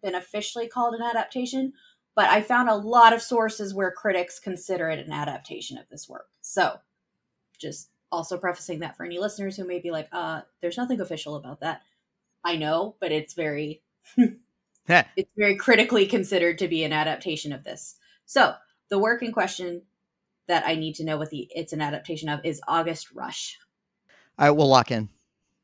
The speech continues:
Speaker 1: Okay. Uh, Jeremy and Chris, you can talk it out.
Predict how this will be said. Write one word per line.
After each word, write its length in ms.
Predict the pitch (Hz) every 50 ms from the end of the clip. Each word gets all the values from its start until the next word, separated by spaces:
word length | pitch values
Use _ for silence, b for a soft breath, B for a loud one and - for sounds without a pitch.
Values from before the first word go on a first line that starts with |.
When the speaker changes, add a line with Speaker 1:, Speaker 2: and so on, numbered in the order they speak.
| _ _ _ _ _ _ _ -
Speaker 1:
Okay. 340 | 185 190 - 226 262 285 _ _ _ _ _ _ _ _ -
Uh, 240 | 185 185 175 175 175 170
Jeremy 320 | - 190 190 190 196 196
and 80 | 196 196
Chris, 220 | 202 214 226 226
you 100 | 226 214 -
can 100 | 190 180
talk 200 | 190 190 196 202
it 60 | 196
out. 200 | 196 180 - -